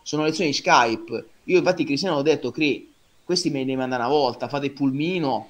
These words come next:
mandameli perché verrebbero sicuramente conoscendoli", però s-, dal vivo è un altro discorso, dal vivo devi trasformare, ecco, loro Skype è dura, eh, cioè, per amor di Dio, sono dei gran fisici, quindi tramite Skype qualcosa siamo riusciti a fare,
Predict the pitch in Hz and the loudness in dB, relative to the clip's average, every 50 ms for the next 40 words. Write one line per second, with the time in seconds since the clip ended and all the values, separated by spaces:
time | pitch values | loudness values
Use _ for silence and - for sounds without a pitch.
0 | _ _ _ _ _ - 127 143 147 147 147 151 160 160 165 170 185 185 170 135 | _ _ _ _ _ -6 -2 0 2 2 2 0 0 0 0 0 0 -2 -2 -4
1 | 135 131 - 139 131 139 131 127 131 127 131 135 131 131 131 127 - 123 - 131 | -4 -4 -6 -6 -4 -2 -2 0 0 -2 -2 -2 -2 -4 -4 -4 -6 -6 -4 -4
2 | 131 135 156 151 135 120 113 - 127 131 139 139 - 156 156 165 147 123 120 120 | -2 -2 -2 -4 -4 -4 -4 -4 -4 -6 -4 -4 -2 -2 -2 0 0 -2 -2 -2
3 | 117 - _ _ _ _ _ _ - 139 131 135 160 185 202 175 143 113 - - | -6 -8 _ _ _ _ _ _ -6 -4 0 2 4 6 6 4 4 2 -2 -8
4 | - - - - - 151 143 135 135 127 127 175 226 247 214 160 143 143 143 143 | -14 -12 -12 -10 -6 -2 -2 -2 -2 -2 -4 -4 0 2 2 2 0 0 -4 -6
5 | 143 - 135 131 123 - - - 175 160 131 135 135 131 165 233 285 240 180 165 | -6 -6 -4 -4 -4 -4 -2 0 0 0 0 -2 -2 -2 -2 0 2 2 2 0
6 | 143 139 135 135 135 - - - 143 131 123 143 147 147 - 139 135 139 151 165 | 0 -2 -4 -4 -6 -6 -4 -4 -2 -2 -2 -4 -6 -6 -8 -6 -4 -2 0 0
7 | 180 190 202 190 185 - - - 147 151 165 170 170 170 - - 139 120 120 131 | 2 2 0 0 -2 -4 -2 0 2 2 2 2 0 -2 -4 -6 -6 -6 -6 -6
8 | 131 117 113 107 104 104 110 113 117 117 - - _ _ _ _ _ - - 160 | -8 -6 -6 -6 -4 -4 -2 -4 -4 -6 -8 -18 _ _ _ _ _ -4 -2 -2
9 | 139 - - - _ _ _ - 143 139 143 151 143 135 151 165 170 165 139 120 | -2 -2 -6 -12 _ _ _ -6 -4 -2 -2 -2 -4 -4 -4 -2 0 0 0 0
10 | 101 - - 139 135 139 139 147 156 160 170 165 - 165 147 131 113 123 135 156 | -2 -6 -6 -6 -4 -4 -2 -2 -2 -2 -4 -4 -6 -6 -6 -6 -8 -6 -6 -4
11 | 135 123 - 127 127 135 131 131 131 - - 170 165 165 135 123 123 151 151 139 | -4 -4 -6 -8 -8 -6 -6 -6 -4 -2 -2 -2 -2 -2 -4 -6 -6 -6 -6 -6
12 | 135 127 120 120 117 127 120 123 123 - - 120 110 110 117 123 131 165 - | -8 -10 -10 -10 -10 -8 -6 -6 -4 -2 0 2 2 2 2 0 -2 -4 -6